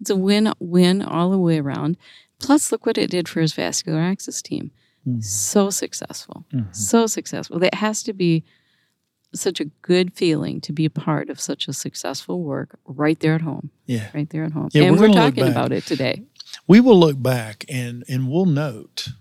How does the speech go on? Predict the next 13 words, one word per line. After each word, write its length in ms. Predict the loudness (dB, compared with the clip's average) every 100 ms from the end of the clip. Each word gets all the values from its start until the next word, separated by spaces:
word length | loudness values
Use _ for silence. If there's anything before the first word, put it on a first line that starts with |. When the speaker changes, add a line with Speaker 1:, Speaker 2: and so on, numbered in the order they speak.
| _
Speaker 2:
you 100 | -12
know, 240 | -10 -12 -12
that 360 | -12 -12 -10
Lee 220 | 0 2 2
Steer 400 | 0 -2 -4 -6
had 220 | -6 -6
a 40 |
major 400 | -6 -6 -6 -6
influence 680 | -8 -8 -12 -20 -14 -14 -14 _ _ _ _
in 160 | -2 0
this 180 | 2 0
Speaker 1:
Mm-hmm. 60 |
Speaker 2:
field. 340 | 0 -6 -10